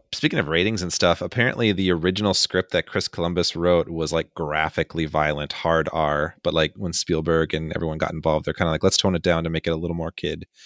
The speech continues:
kid friendly under their brand." Which is interesting.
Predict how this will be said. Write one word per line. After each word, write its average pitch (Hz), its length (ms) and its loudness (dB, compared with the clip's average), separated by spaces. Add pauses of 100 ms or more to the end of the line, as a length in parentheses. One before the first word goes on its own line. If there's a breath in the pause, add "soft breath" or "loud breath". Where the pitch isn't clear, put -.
(440 loud breath)
kid 92 220 0
friendly 82 340 -2
under 82 160 -6
their 82 100 -4
brand." 80 460 -4 (240)
Which - 140 -8
is - 60 -10
interesting. 90 500 -4